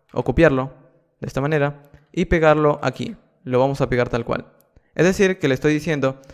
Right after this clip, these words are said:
que el código que vas a subirlo, eh, vas a subirlo aquí en esta carpeta upload. Muy bien, ahora sí vamos a probarlo nuevamente. Vamos a ir de nuevo. Vamos a ir a seleccionar una imagen, por ejemplo, la, eh, el auto de aquí.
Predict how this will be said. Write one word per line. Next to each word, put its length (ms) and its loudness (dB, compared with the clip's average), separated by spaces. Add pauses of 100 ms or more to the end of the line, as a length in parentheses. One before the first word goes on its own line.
(340)
que 380 4
el 140 0
código 320 2
que 60 2
vas 180 2
a 80 -2
subirlo, 500 -2
eh, 260 -2
vas 140 0
a 80 -4
subirlo 300 -2
aquí 220 -4
en 120 -6
esta 140 -4
carpeta 420 -2
upload. 440 2 (540)
Muy 120 2
bien, 120 -2
ahora 180 2
sí 100 -2
vamos 200 -2
a 60 -2
probarlo 300 2
nuevamente. 540 -4 (420)
Vamos 260 -6
a 60 -2
ir 60 -8
de 100 -4
nuevo. 560 -4 (1200)
Vamos 300 -6
a 20 -2
ir 280 -4
a 100 -8
seleccionar 360 -6
una 100 -4
imagen, 340 -6
por 140 -2
ejemplo, 480 -2
la, 240 -4
eh, 240 2
el 100 0
auto 200 2
de 80 2
aquí. 360 -6